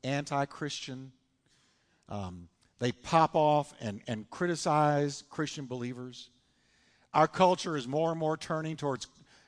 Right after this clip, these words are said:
persecuting and, and, and muzzling and criticizing and being negative against Christians. And, and some of them,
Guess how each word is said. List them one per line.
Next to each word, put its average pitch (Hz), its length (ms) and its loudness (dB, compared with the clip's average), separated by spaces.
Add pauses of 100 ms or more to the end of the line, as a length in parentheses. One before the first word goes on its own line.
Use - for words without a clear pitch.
persecuting 175 880 -4 (420)
and, 135 220 2
and, 135 240 0
and 127 380 -4
muzzling 170 800 2 (320)
and 117 320 0
criticizing 160 1080 2 (360)
and 147 200 0
being 147 320 0
negative 170 360 4
against 160 320 -4
Christians. 165 760 -10 (960)
And, 147 180 -2
and 143 200 0
some 240 220 2
of 254 80 2
them, 247 260 4